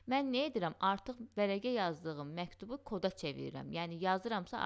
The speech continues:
artıq orada bir kodlaşdırma var. Və, e, elektron poçt vasitəsilə və yaxud da, e, ələ-, əgər vərəqə yazıb göndərirəmsə,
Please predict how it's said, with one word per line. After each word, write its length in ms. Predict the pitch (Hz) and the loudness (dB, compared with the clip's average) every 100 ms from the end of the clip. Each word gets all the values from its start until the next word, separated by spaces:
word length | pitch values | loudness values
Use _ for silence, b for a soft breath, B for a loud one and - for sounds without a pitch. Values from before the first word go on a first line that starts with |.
| 170 | -2
artıq 240 | - 190 165 | -2 -4 -4
orada 180 | 202 | -4
bir 160 | 202 - | -8 -4
kodlaşdırma 680 | 180 160 151 - 143 139 135 | -4 -2 -2 -4 -6 -6 -6
var. 180 | - - B B B B B B | -6 -10 B B B B B B
Və, 220 | 240 294 - - - | 2 2 2 -2 -6
e, 140 | - - - | -4 -2 4
elektron 540 | 247 254 - 269 285 277 | 6 6 4 2 2 4
poçt 240 | - - | 2 2
vasitəsilə 640 | - 160 165 156 - 160 160 | 2 2 2 -6 -2 -4 0
və 140 | 247 | 2
yaxud 320 | 220 202 185 | 2 2 -8
da, 140 | - - - | -4 -4 -2
e, 60 | 170 - | -2 2
ələ-, 220 | 185 185 165 - - | 2 2 -2 -4 -2
əgər 220 | 190 170 | 2 2
vərəqə 320 | 180 175 175 214 | 4 4 4 4
yazıb 320 | 180 151 143 - | 4 2 -4 -4
göndərirəmsə, 640 | 156 151 160 160 147 147 | -4 0 0 0 -2 -2